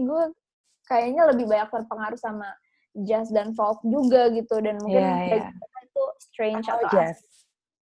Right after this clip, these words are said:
Speaker 1: <laughs> Iya.
Speaker 2: Iya.
Speaker 1: Jadi nggak apa-apa lah.
Speaker 2: Hmm. Pasti makin kesini, lo makin evolving to be a greater musician gitu. Apalagi tadi lo dapet pengalaman keren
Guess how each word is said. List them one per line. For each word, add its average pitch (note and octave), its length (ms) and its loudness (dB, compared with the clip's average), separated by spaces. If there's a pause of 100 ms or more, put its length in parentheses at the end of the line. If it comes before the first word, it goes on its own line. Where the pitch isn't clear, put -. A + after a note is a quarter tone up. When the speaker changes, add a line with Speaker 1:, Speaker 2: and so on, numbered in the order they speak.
(680)
Speaker 1:
<laughs> - 0 -
Iya. - 600 -6 (200)
Speaker 2:
Iya. A3 220 4 (120)
Speaker 1:
Jadi G3 160 -4
nggak - 200 -18
apa-apa F3 340 -10
lah. B3+ 120 -8 (440)
Speaker 2:
Hmm. G3 320 -2 (580)
Pasti B3 300 -4
makin C#4 260 2
kesini, G#3+ 640 2 (140)
lo C#4 160 0
makin B3 340 2
evolving G3 800 2
to G3+ 100 0
be F3 120 0 (120)
a F3+ 80 -2
greater F3 400 4 (380)
musician G3 480 2
gitu. D#3+ 180 -2
Apalagi D#3+ 380 0
tadi F3+ 240 0
lo G#3 100 2
dapet F3+ 300 -2 (480)
pengalaman F3+ 480 0
keren F3+ 300 0